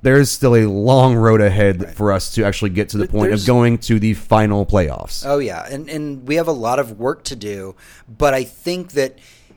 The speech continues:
Speaker 2: going to these map fives, competing against teams like the Gladiators and the Valiant, you know, taking down Dallas the way that we did, this is showing the potential's there.
Speaker 1: Yeah.
Speaker 2: We, we aren't just halfway through the
Speaker 1: It just
Speaker 2: season
Speaker 1: needs to
Speaker 2: at
Speaker 1: be
Speaker 2: this
Speaker 1: a little
Speaker 2: point.
Speaker 1: bit mo-, more cohesive, uh, maybe a little bit more changing up on the fly.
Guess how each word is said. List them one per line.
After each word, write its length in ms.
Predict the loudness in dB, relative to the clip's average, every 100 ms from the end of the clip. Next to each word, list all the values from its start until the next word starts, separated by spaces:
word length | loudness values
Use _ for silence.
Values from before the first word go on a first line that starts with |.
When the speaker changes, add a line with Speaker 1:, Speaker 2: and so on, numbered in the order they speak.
| _ -4
Speaker 2:
going 300 | -2 -2 -6
to 60 |
these 180 | -8 -8
map 300 | -6 -6 -8
fives, 440 | -8 -4 -4 -6 -10
competing 480 | -14 -8 -6 -4
against 300 | -6 -8 -10
teams 220 | -10 -8 -8
like 100 | -8
the 80 |
Gladiators 600 | -6 -4 -4 -4 -6 -8 -10
and 60 |
the 40 | -10
Valiant, 560 | -8 -6 -6 -8 -12 -14 -20 -20 _
you 120 | -12
know, 120 | -12
taking 440 | -10 -6 -6 -6 -6
down 280 | -6 -6 -4
Dallas 400 | -4 -4 -6 -8
the 80 |
way 140 | -6 -6
that 120 | -6
we 100 | -8
did, 300 | -6 -6 -8 -14 -14
this 180 | -8 -6
is 100 | -4
showing 280 | 0 0 0
the 60 | -6
potential's 480 | -8 -6 -6 -6 -2
there. 340 | -2 -4 -12 _ _ _ _
Speaker 1:
Yeah. 180 | -2 -2
Speaker 2:
We, 40 | -2
we 180 | 2
aren't 180 | 2 2
just 140 | -2 -4
halfway 420 | -4 -4 -2 -4
through 140 | -4
the 80 | -4
Speaker 1:
It 20 |
just 120 | -2 2
Speaker 2:
season 100 | 2
Speaker 1:
needs 80 |
to 40 | 2
Speaker 2:
at 40 |
Speaker 1:
be 60 | 0
Speaker 2:
this 80 | 2
Speaker 1:
a 40 |
little 220 | 2 4 4
Speaker 2:
point. 220 | 2 0
Speaker 1:
bit 60 |
mo-, 20 | 0
more 160 | -2
cohesive, 720 | 0 -2 0 -2 0 0 0 -2
uh, 260 | -2 0 0
maybe 280 | -2 0 0
a 60 |
little 200 | 0 0
bit 60 | 0
more 120 | -2
changing 420 | -2 -2 -2 -2
up 100 | -4
on 140 | -2 -4
the 80 |
fly. 580 | -6 -2 0 2 2 0